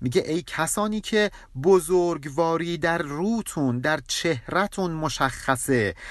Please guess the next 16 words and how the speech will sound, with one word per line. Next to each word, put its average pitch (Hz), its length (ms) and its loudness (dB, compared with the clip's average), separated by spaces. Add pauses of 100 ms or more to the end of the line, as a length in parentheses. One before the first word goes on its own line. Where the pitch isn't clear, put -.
(120)
نمایانه، 135 1200 0 (280)
ای 180 140 2
کسانی 226 500 -2
که 202 180 -4
فرتان، 170 1080 0
شکوه 170 600 -4
و 208 120 2
بزرگیتون 156 1040 -2 (360)
از 156 260 2
زر 180 640 0
جعفری 175 840 2
هم 175 320 0
بهتره، 110 640 2 (260)
یعنی 175 240 2
از 156 380 -4
زر 220 400 0